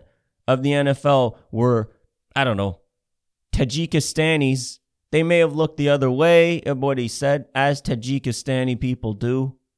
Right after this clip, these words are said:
You know, they would've, uh, they would've looked the other way, maybe. But you got, the, the, there's a gay dude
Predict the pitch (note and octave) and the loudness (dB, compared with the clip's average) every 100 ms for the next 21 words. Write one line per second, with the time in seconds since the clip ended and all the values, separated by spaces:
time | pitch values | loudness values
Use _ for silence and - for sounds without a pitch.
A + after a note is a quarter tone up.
0 | _ _ G#2+ B2 D3+ C#3 A#2+ A2+ G#2 G2+ | _ _ -6 -4 -2 -4 -6 -8 -8 -8
1 | A#2+ C#3 A#2 B2 G#2 F#2+ A2 G2 F2+ - | -8 -8 -8 -12 -12 -12 -10 -12 -14 -18
2 | _ _ _ - E3 G3 G3 G3 F#3 E3+ | _ _ _ -8 -2 0 0 0 0 0
3 | D#3+ D3 B2+ G2+ C3+ D3 F2 - _ _ | 2 0 0 0 -2 -2 -6 -14 _ _
4 | _ _ _ _ _ _ _ _ _ - | _ _ _ _ _ _ _ _ _ -6
5 | A2 A#2+ C#3 C#3+ - _ _ - C#3+ F3 | -4 0 2 0 -4 _ _ -10 -10 -10
6 | C#3+ E3 G#3+ A#3 C3+ E3+ G#3 B3 F#3+ A3 | -10 -6 -2 -2 -2 0 0 0 -4 -4
7 | G#3 | -4